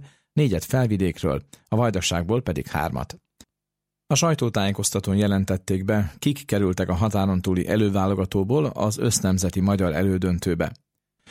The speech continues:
Az össznemzeti döntőből négyen a nemzetközi virtuózok döntőjébe jutnak, ahol országonként egy győztest hirdetnek.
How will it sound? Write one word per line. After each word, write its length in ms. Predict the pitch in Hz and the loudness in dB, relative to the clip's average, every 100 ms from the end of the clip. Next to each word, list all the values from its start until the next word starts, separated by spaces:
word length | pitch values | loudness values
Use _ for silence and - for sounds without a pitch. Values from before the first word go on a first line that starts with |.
| - - | -20 -2
Az 120 | 131 | 0
össznemzeti 540 | 151 - 123 113 113 | 2 2 2 0 0
döntőből 580 | 117 131 127 110 104 101 | 0 0 2 0 0 0
négyen 580 | 101 110 113 113 143 147 | 2 2 2 2 0 0
a 140 | 95 | 0
nemzetközi 580 | 113 113 107 98 98 98 | 2 2 0 -2 -2 -2
virtuózok 640 | 104 120 101 98 95 95 90 | 0 0 0 0 0 -2 0
döntőjébe 600 | 110 107 101 90 85 90 | 0 0 0 0 0 0
jutnak, 480 | 95 90 82 - - - | -2 -2 -4 -4 -18 -4
ahol 260 | 113 110 | 0 2
országonként 840 | 113 151 - 113 101 95 90 85 82 | 2 0 0 0 0 0 0 -2 -4
egy 360 | - 139 104 92 | -2 -2 0 -2
győztest 500 | 95 85 - 85 - | 0 0 -2 -4 -2
hirdetnek. 640 | 92 90 85 - 78 | -2 0 -4 -4 -6